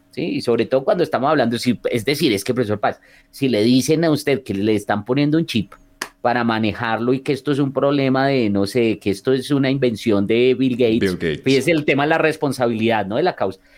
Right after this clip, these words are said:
Speaker 1: Es que esto fue un invento de Bill Gates y que es que lo que quiere es adueñarse del mundo para imponer una política,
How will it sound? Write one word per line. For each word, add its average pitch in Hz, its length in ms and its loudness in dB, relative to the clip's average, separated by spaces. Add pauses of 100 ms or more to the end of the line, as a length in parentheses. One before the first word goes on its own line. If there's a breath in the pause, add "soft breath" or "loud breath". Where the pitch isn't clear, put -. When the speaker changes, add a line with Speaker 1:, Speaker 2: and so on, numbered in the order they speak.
Speaker 1:
Es 127 180 -2
que 160 200 0
esto 156 240 0
fue 151 140 -2
un 160 100 2
invento 156 420 0
de 151 80 4
Bill 120 160 2
Gates 123 300 0
y 147 40 -10
que - 120 -4
es 131 100 -4
que 151 100 -4
lo 147 140 0
que - 140 -8
quiere 104 180 0
es 101 80 -4
adueñarse 127 460 -2
del 123 80 -2
mundo 113 240 0
para 131 160 0
imponer 113 480 0
una 127 260 0
política, 123 800 -2